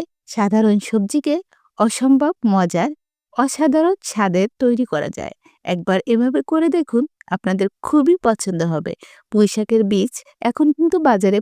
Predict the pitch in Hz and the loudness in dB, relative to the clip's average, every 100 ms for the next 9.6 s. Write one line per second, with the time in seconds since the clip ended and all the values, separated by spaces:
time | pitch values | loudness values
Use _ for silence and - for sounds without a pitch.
0 | - - - 339 349 - 208 170 180 180 | -2 -4 -2 0 0 2 0 0 -2 -2
1 | 170 175 160 - - 269 - _ - - | -4 -2 -4 -6 -6 -8 -8 _ -20 -6
2 | 254 226 285 302 302 294 381 - 196 - | -2 0 2 2 2 2 -2 -4 -4 -2
3 | 175 165 151 160 - - - 240 285 294 | -2 -4 -4 -4 -6 -10 -6 -2 0 0
4 | 285 294 285 311 330 - 233 226 294 277 | 0 -2 -2 -2 -2 0 0 0 0 0
5 | 202 180 202 294 _ - _ - 220 233 | 0 -2 -4 -6 _ -20 _ -2 0 0
6 | 302 269 254 - 320 311 320 311 370 440 | 2 2 0 -2 -2 0 -2 -2 -6 -8
7 | _ - 240 233 247 262 - - 208 208 | _ 0 2 2 -2 -4 -6 -2 2 4
8 | 208 262 320 277 302 320 330 220 359 - | 2 0 0 -2 -4 -2 0 0 -2 -2
9 | 202 190 185 180 190 | 0 2 0 -2 -4